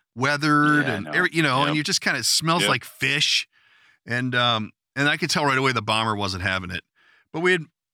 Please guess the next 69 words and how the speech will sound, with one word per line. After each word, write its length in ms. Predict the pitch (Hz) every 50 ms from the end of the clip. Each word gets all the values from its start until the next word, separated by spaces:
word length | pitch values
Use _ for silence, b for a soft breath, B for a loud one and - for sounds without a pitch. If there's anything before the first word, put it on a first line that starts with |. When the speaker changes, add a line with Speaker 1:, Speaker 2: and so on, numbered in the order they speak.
| _ -
Speaker 1:
we 120 | 160 175 175
had 180 | 147 135 -
seen 220 | - - 262 262 262
this 140 | 214 - -
couple 400 | - - - 170 175 - 139 123
in 80 | 107
the 80 | 101 101
parking 380 | - - 143 160 151 - 104 92
lot, 300 | 87 87 85 82 85 - _ _ -
and 100 | 127 147 175
they 120 | 214 214
end 120 | 170 143
up 100 | 139 127
sitting 340 | - - - 143 135 131 127
at 100 | 123 -
the 80 | - 104
booth 280 | 95 101 104 104 - -
next 280 | 135 135 156 - - -
to 100 | - -
us. 260 | - - - - - - _ _ _ _ _ _ _ _
And 120 | 139 160 196
they're 120 | 233 233
totally 560 | - - - 127 123 131 127 113 110 107 101 90
chatting 400 | - - - 101 98 95 - 95
it 140 | 92 87
up. 180 | 85 85 82 - -
"Oh, 260 | 113 143 156 151 147
well, 160 | 135 131 131
you 120 | 131 120 120
gotta 180 | 127 123 120
try 200 | - - 123 104
this, 300 | 98 110 113 113 107 -
you 100 | 78 92
gotta 200 | 110 123 127 113
have 180 | 113 110 107 98
that, 260 | 98 104 110 110 87
you 60 | 90 92
gotta 180 | 104 113 110 101
do 100 | 101 92
this." 300 | 95 95 95 95 - -
And 140 | 82 85 - b b b b b b b b b b b
so 140 | - - 185
I 20 | 180
go 120 | 185 226
over 140 | 233 240 208
there, 160 | 180 147 - - 120
and, 240 | 135 135 123 -
and, 160 | 98 98 92 98
and 180 | 131 139 139
we're 80 | 151 156
just 260 | 151 160 143 - -
making 260 | 143 147 147 - 139 110
small 380 | - - - 107 101 98 95 95
talk, 380 | - - 98 98 95 92 -
you 60 | 92 90
know, 140 | 92 92 95
and, 160 | 95 95 95
and 320 | 123 120 131 139 160 185
then 140 | 202 226 233
they 80 | 220 175
get 160 | 180 170 -
to 60 | - 143
the 60 | 123
point 200 | - 139 135 127
where 80 | 123 113
it's 100 | - -
like, 120 | 117 123
"Okay, 260 | 131 127 - 117 92
guys, 320 | 98 92 90 87 - -